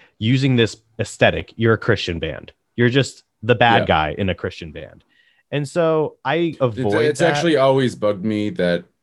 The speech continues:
Speaker 1: Yeah.
Speaker 2: the, uh, Saint Peter's cross is always so prevalently used because I'm like, it's,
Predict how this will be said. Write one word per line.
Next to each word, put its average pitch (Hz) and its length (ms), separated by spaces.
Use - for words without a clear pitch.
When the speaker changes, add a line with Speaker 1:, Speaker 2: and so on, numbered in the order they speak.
Speaker 1:
Yeah. 76 180
Speaker 2:
the, 92 240
uh, 87 300
Saint 90 300
Peter's 87 300
cross 90 380
is 87 100
always 80 400
so 87 220
prevalently 80 760
used 85 380
because 87 240
I'm 87 100
like, 87 220
it's, 95 180